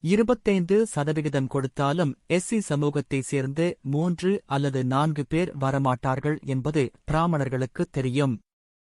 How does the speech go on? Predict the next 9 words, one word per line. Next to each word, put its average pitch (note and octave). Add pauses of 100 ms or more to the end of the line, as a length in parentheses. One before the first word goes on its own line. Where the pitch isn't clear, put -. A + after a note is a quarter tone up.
(340)
அம்பேத்கர் E3+
அந்த C#3
சட்டத்தில் D3
வெறுமனே D3
கையெழுத்திட்டார். C3 (920)
மற்றவர்களின் F#3
பிரச்சனை D3
பற்றி F3
அவர் C3+